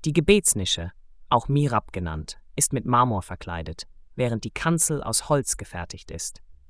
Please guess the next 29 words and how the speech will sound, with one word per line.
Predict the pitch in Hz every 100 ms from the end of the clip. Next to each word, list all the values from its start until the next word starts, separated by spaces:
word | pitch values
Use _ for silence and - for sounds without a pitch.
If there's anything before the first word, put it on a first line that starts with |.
| - -
Die | 143
Decke | 156 165 139
besteht | 104 - 131 123
aus | - -
Beton | - - 147 120 85 -
und | 151 135
ist | 139
in | - 123
der | 120
Mitte | 147 -
kuppelförmig | 127 - - 95 - 87 85 82 -
gestaltet. | - - 85 87 - - - - - - - - -
Errichtet | 160 180 - 143 -
auf | 113
einem | 120 110
quadratischen | 120 110 127 139 131 - 107
Grundriss, | 131 160 - 87 - - - - -
besitzt | - 139 131 -
die | 135
Moschee | 117 110 - 131 -
ein | 104 98
hölzernes | 127 - 107 98 -
Dach | 135 120 - - - - -
und | 151
ein | 120
Minarett | 120 113 104 120 - -
mit | 120 113
einem | 101 98 95
Balkon. | 95 - 120 80 85